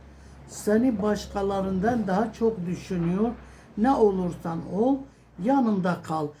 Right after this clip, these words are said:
Sen onu bırakma. Bunu bıraksan pişman olursun bir kişi. Yıllarca arasan bundan bulduğun kimseden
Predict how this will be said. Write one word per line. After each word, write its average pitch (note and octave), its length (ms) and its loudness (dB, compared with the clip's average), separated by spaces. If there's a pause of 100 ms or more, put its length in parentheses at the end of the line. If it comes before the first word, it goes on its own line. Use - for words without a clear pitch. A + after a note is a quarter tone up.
(200)
Sen B3 360 0
onu G#3 480 0
bırakma. F3+ 720 0 (760)
Bunu A3 300 4
bıraksan G3 720 0
pişman G#3 720 -4
olursun F3 720 -4
bir F3 140 -4 (120)
kişi. F#3 480 -2 (460)
Yıllarca A#3 600 4
arasan G#3+ 760 -2
bundan G#3 480 0
bulduğun G3+ 440 0
kimseden G#3+ 720 -2